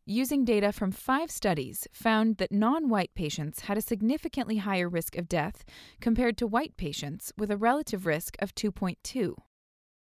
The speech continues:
Patients on systemic anti-cancer therapy had a similar risk of death compared to patients with no treatment, with a relative risk of one point seventeen. These data suggest that among patients who require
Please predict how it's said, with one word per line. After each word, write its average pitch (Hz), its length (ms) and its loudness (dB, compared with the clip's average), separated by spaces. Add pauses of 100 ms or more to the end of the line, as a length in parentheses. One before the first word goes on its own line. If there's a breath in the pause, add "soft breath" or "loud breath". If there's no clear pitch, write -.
(140)
Patients 302 480 -2
on 233 100 2
systemic 294 560 -4
anti-cancer 233 680 -2
therapy 151 500 -2
had 190 160 -4
a 220 60 -2
similar 320 420 -2
risk 185 280 -2
of 170 100 -8
death 151 300 -6
compared 233 420 0
to 254 100 -8
patients 165 520 -4
with 190 120 -4
no 233 240 2
treatment, - 540 -8 (420 loud breath)
with 233 140 4
a 226 60 4
relative 254 440 2
risk 165 360 -2
of 208 120 -2
one 226 200 4
point 226 240 -2
seventeen. 185 720 -2 (720 soft breath)
These 320 340 2
data 202 340 2
suggest 214 680 0
that 220 140 2
among 262 320 4
patients 233 480 0
who 240 100 -2
require 214 500 2